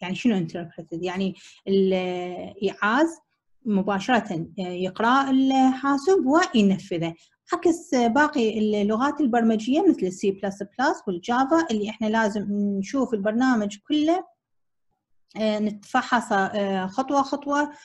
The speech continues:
ونشوف هذا البرنامج، آه، راح، آه، يعني أكو بيه أخطاء أو ما بيه أخطاء،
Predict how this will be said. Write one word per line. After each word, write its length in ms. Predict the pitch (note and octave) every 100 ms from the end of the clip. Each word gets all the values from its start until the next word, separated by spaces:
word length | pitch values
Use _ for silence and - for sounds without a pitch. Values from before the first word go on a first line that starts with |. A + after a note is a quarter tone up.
| - -
ونشوف 360 | G#3+ C4 -
هذا 120 | A3+ A3
البرنامج، 600 | G#3+ A3 G#3 G3 G3 G3+
آه، 460 | G3 F#3+ F#3+ F#3+ F#3
راح، 220 | F#3+ -
آه، 40 | G3+
يعني 380 | F3+ F3 F3
أكو 140 | A#3 C4
بيه 200 | C4+ C4
أخطاء 440 | C4 - C4 B3+
أو 80 | F3+
ما 160 | F#3+ A#3
بيه 240 | C4+ C4
أخطاء، 340 | B3 _ D4